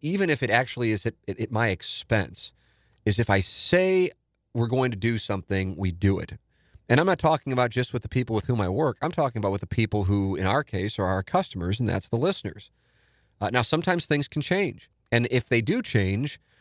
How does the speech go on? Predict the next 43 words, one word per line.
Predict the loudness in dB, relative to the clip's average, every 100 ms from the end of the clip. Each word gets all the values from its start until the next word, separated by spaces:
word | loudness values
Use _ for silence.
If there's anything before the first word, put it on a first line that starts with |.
| _ 2
I | 4
would | 6
like | 4 2
to | -4
try | 2 2
to | 2
make | -2 0
it | -2 -2
as, | -4 -4 -4
uh, | -4 -2
transparent | 0 0 2 2 2 0
as | -2
possible. | 0 4 4 2 -6
Sometimes | -4 -4 -4 -4 -4 -6
you |
can't | -4 -6 -4
be | -6
because | -6 -4 -4 -6 -12 _ _ _ _ -8
you'd | -4
be | -2
embarrassing | 0 4 4 4 -2 -6
somebody | -4 0 2 2 0
or | 0 -2 -2
the | -4 -4
information | -4 0 2 2 -2
might | -6 -6
be | -8 -10
financial | -6 2 2 2 0 -4
and | -2
that | -4 -6
can't | -10 -10
be | -6
public. | 0 2 2 -2 -4 _ _ _ _ _ _ 2
Uh, | 4 4 0 -8
but | -6 -6 -6
you |
try | -4 0 0
to | 0
exp-, | -6 -8 -10 -10 -12 -14 _ -12
you | -6
try | 0 2
to | 2
show | -2 0 4 4 2 0 -2